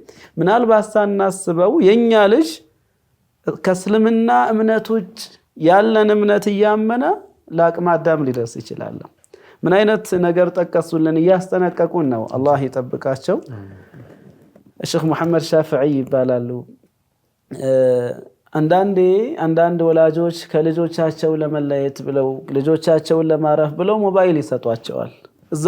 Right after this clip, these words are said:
Speaker 1: ላይ የሚያዩት ልጆች አንዳንድ ይሄ አስማት ነገር የሆነ ወሩሮ የሆነ ነገር መከሰት የሆነ ነገር ሁን ሲሆን ሲለው መሆን
Speaker 2: ም።
Speaker 1: አድርግ ሲለው መሆን የ-፣ ታምር የሆነ የጌታ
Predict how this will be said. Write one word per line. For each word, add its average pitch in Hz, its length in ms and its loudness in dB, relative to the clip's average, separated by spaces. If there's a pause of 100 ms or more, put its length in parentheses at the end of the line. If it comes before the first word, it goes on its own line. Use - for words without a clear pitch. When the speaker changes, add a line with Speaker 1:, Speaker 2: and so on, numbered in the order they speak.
(120)
Speaker 1:
ላይ 208 120 4
የሚያዩት 185 460 0
ልጆች 147 420 0
አንዳንድ 143 480 0
ይሄ 143 140 0 (480)
አስማት 165 500 -2
ነገር 143 420 2 (580)
የሆነ 156 320 0
ወሩሮ 156 360 4 (100)
የሆነ 156 300 0
ነገር 151 320 0
መከሰት 143 640 -2 (320)
የሆነ 156 340 2
ነገር 156 280 4
ሁን 160 220 0
ሲሆን 156 460 -2
ሲለው 156 400 0
መሆን 147 420 -2 (300)
Speaker 2:
ም። 110 160 -14
Speaker 1:
አድርግ 156 420 0
ሲለው 160 360 2
መሆን 147 460 0
የ-፣ 196 180 2 (120)
ታምር 240 400 4
የሆነ 180 300 2
የጌታ 190 340 4